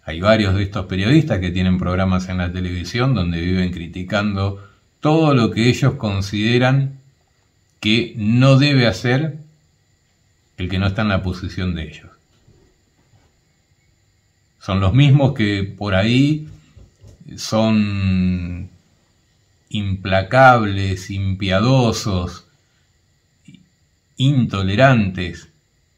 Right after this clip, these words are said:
con gente de clase media o gente sin recursos, pero en situaciones mucho peor de gente rica,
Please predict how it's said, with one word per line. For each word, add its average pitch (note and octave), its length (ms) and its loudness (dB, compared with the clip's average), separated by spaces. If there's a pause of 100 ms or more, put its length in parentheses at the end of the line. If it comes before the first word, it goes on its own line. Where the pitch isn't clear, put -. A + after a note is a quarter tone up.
(200)
con F#2 280 -4
gente B2 760 0 (1160)
de F2 180 -8
clase G#2+ 400 -2
media A2+ 720 2
o F2+ 180 -10
gente G#2+ 380 -6
sin G#2+ 260 -6
recursos, C3+ 800 -2 (920)
pero A2 600 -2
en F#2+ 140 -8
situaciones G2+ 840 -4 (680)
mucho G2 720 -2
peor G#2 500 -2 (840)
de E2 560 -8 (1160)
gente F2+ 800 -8
rica, C3 720 -6